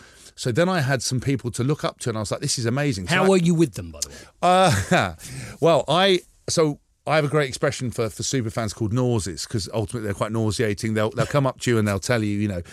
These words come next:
Speaker 1: "Wow, listen, I'd be playing for England if it wasn't for a knee injury I
Speaker 2: Oh,
Speaker 1: had,"
Speaker 2: we all
Speaker 1: all
Speaker 2: know
Speaker 1: that,
Speaker 2: those, yeah,
Speaker 1: all
Speaker 2: yeah,
Speaker 1: that
Speaker 2: yeah,
Speaker 1: stuff,
Speaker 2: yeah,
Speaker 1: right?
Speaker 2: yeah.
Speaker 1: And I remember saying to Joe Worsley after my first year at Wasps, and some kids would drive me mad for an autograph, and something happened. I said, "Oh,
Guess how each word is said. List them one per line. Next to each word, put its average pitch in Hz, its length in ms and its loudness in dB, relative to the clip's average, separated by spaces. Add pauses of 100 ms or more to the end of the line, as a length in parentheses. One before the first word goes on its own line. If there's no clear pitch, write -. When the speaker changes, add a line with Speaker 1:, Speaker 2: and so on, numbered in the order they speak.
Speaker 1:
"Wow, 135 240 0
listen, 131 220 0
I'd 135 80 4
be 127 60 4
playing 120 240 2
for 127 100 0
England 117 160 4
if 107 80 0
it 120 60 -4
wasn't 113 200 -2
for 107 60 -4
a 110 40 0
knee 113 280 2
injury 107 260 2
I 113 180 4
Speaker 2:
Oh, - 20 2
Speaker 1:
had," 110 260 2
Speaker 2:
we - 60 4
all 151 80 4
Speaker 1:
all 147 80 6
Speaker 2:
know 127 80 4
Speaker 1:
that, 131 80 2
Speaker 2:
those, 123 260 2
yeah, 127 80 0
Speaker 1:
all 131 60 2
Speaker 2:
yeah, 117 120 2
Speaker 1:
that 98 100 -2
Speaker 2:
yeah, 110 40 -8
Speaker 1:
stuff, - 140 -6
Speaker 2:
yeah, 107 80 -10
Speaker 1:
right? 92 160 -8
Speaker 2:
yeah. 98 60 -16 (280)
Speaker 1:
And 123 320 -4 (880)
I 147 60 2
remember 170 240 2
saying 139 300 0
to - 80 -6
Joe 120 200 2
Worsley 123 400 4
after 110 240 0
my 120 80 0
first 127 380 0
year 110 160 0
at 101 100 -2
Wasps, 110 380 0
and 101 100 -4
some 98 160 -6
kids 135 320 -4
would 107 120 -6
drive 110 260 0
me 104 100 2
mad 113 300 0
for 98 140 -4
an 110 60 0
autograph, 113 640 0
and 90 80 -6
something 104 280 -4
happened. 101 400 -4
I 95 60 -6
said, 117 180 -6
"Oh, 120 140 -4